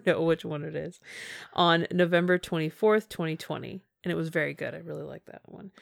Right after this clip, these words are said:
Um, but for this era, we watched Blue Hour,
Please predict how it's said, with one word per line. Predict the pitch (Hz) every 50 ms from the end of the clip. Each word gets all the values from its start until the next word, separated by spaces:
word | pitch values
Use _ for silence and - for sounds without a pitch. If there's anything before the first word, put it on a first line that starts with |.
| - - - - - _ _ _ _ _ -
Um, | - 170 160 151 151 165 170 - _ _ _ _
but | - - 180
for | - 214
this | 214 220 214 - -
era, | 175 180 180 180 190 220
we | 226 214 196 185
watched | 175 170 160 156 156 151 - - - - - - -
Blue | - 196 196 214 226 226
Hour, | 214 214 208 208 208 202 202 202 202 196